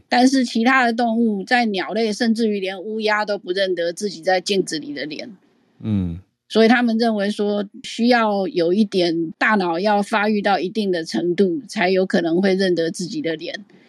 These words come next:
Speaker 2: 猫狗
Speaker 1: 可是
Speaker 2: 我记得应该不行，对不对？我们
Speaker 1: 对，猫狗是不行的。
Speaker 2: 对啊，因为让猫咪狗狗照镜子，它们不会有特别认得自己的反应。
Speaker 1: 对，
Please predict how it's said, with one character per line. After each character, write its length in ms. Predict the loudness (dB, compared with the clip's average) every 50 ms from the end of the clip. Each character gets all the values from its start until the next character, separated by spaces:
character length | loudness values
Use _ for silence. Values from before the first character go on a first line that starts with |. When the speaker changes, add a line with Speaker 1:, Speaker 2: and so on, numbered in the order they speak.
| _ 0
Speaker 2:
猫 160 | 2 4 6
狗 60 | 6
Speaker 1:
可 40 | 6 6
是 200 | 6 6 6 6
Speaker 2:
我 80 | 4
记 140 | 4 2 2
得 240 | 2 4 4 4 2
应 140 | 0 0 2
该 100 | 2 2
不 100 | 2 2
行， 280 | -2 -2 -2 -4 -2 -2
对 100 | 0 0
不 60 | 2
对？ 180 | 2 0 0
我 80 | 0 -2
们 100 | -4 -2
Speaker 1:
对， 220 | 0 2 2 2 2
猫 220 | 2 2 2 2
狗 240 | 2 0 -2 -6 -6
是 140 | -6 -6 -6
不 120 | -2 -2
行 380 | -2 -2 -2 -6 -6 -8 -8 -6
的。 80 | -4
Speaker 2:
对 20 | -2
啊， 40 | 0
因 0 |
为 120 | 2 2
让 140 | 2 4 4
猫 180 | 4 4 4
咪 140 | 6 4 4
狗 180 | 4 4 2 2
狗 140 | 2 0 0
照 180 | 2 2 0
镜 240 | 0 2 2 0 0
子， 140 | 2 -2 -4
它 140 | -2 -2 -2
们 180 | -2 -2 -4 -6
不 100 | -8 -6
会 160 | -4 -2 -2 -2
有 100 | -4 -6
特 160 | -6 -8 -8 -6
别 200 | -6 -6 -8 -8 -4
认 200 | 0 0 0 0
得 120 | 0 -4 -8
自 160 | -8 -6 -8
己 80 | -6
的 80 | -6 -8
反 240 | -10 -12 -14 -12 -12
应。 80 | -12 -14 -14 _ _ _
Speaker 1:
对， 240 | 2 2 2 -2